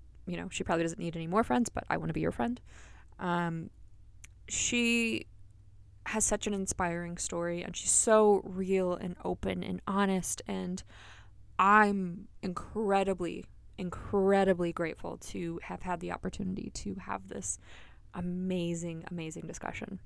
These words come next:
I'm so grateful. She is a, a single parent. She is a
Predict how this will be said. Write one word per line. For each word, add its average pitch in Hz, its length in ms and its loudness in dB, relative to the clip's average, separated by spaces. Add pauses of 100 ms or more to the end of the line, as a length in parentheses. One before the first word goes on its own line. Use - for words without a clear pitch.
(160)
I'm 165 100 -10
so 180 200 2
grateful. - 380 -2 (2750)
She 226 720 -2 (100)
is 175 580 0 (160)
a, 165 720 -6 (320)
a 165 80 -10
single 196 280 0
parent. 196 340 -2 (960)
She 165 360 -6
is 156 320 -6 (200)
a 170 400 -8